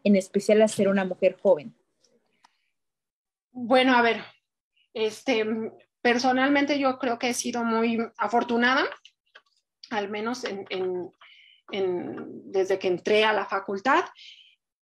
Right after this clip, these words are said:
Speaker 2: y creo que por ser mujer no he tenido ninguna dificultad. Eso no significa que siempre haya sido así y que no haya habido cosas molestas.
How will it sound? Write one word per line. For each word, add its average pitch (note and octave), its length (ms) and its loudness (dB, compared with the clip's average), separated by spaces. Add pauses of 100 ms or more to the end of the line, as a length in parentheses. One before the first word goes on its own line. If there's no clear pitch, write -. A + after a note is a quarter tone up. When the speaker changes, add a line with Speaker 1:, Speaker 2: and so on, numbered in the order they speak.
(240)
Speaker 2:
y A3 480 -6
creo B3+ 300 2
que A3 440 -2
por A3 180 2
ser C#4+ 200 4
mujer E4+ 420 4
no C4+ 160 2
he A#3+ 60 0
tenido A3+ 580 -6
ninguna A3 500 0
dificultad. G3 540 -8 (1160)
Eso E4+ 240 4
no F4 100 8
significa D#4 520 4
que B3 100 -2
siempre B3+ 320 2
haya B3+ 220 2
sido A#3 240 -4
así D4 340 0
y - 40 -4
que A3 120 -6
no G#3+ 100 -4
haya A3 160 -4
habido A3 280 -6
cosas A3+ 280 -8
molestas. - 640 -10